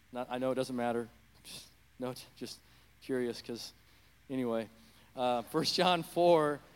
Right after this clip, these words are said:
says, verse eight, "The one who does not love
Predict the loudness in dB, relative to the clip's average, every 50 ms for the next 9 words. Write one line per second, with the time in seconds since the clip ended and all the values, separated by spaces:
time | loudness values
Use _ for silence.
0 | -20 -14 -10 -4 2 4 6 6 6 6 4 2 0 -2 -6 -10 -12 -14 -20 -20
1 | -20 -20 -10 -4 -2 -2 -2 0 0 0 0 0 -4 -8 -20 -20 -20 -20 -8 -4
2 | -4 0 2 2 2 2 2 2 -2 -2 2 2 2 2 2 2 0 0 0 0
3 | 0 2 2 2 0 -2 -4 -6